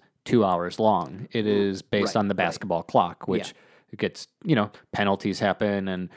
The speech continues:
Speaker 1: something else that happens in basketball happens to change the time of basketball.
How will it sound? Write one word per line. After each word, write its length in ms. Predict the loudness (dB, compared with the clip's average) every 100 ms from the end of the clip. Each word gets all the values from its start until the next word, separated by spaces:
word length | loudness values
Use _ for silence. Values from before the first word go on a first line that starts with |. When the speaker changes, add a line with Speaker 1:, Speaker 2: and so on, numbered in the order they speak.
| -20 -8
Speaker 1:
something 380 | -4 -2 0
else 180 | 0 0
that 120 | -2 -2
happens 300 | -2 0 -2
in 60 | 2
basketball 440 | 0 0 -2 0
happens 440 | 0 0 0 0
to 80 | -2
change 340 | -2 -2 -2 -4
the 80 |
time 400 | 0 4 4 4
of 160 | 0 2
basketball. 680 | 4 4 6 6 6 4